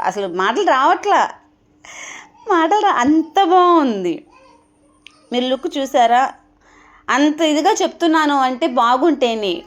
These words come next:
బాగుంటేనే బాగుంది అని చెప్తాను, లేకపోతే లేదని చెప్తాను. డొంక తిరుగుడు నా దగ్గర ఉండదు. మళ్ళీ మళ్ళీ చెప్తున్నాను, ఈ శారీ కట్టుకోవడం కోసమే,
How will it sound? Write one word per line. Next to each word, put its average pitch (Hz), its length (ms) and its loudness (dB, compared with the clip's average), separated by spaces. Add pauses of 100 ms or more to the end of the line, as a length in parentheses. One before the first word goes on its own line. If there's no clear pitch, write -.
బాగుంటేనే 285 680 0
బాగుంది 240 580 -2
అని 226 200 -4
చెప్తాను, 226 420 -4
లేకపోతే 226 720 -4
లేదని 208 440 -2
చెప్తాను. 196 680 -4 (560)
డొంక 240 260 0 (120)
తిరుగుడు 311 300 2
నా 226 180 0
దగ్గర 196 260 0
ఉండదు. 190 520 -2 (880)
మళ్ళీ 262 320 -2
మళ్ళీ 339 280 2
చెప్తున్నాను, 247 600 -2
ఈ 202 120 -6
శారీ 226 360 0
కట్టుకోవడం 254 520 0
కోసమే, 240 680 -4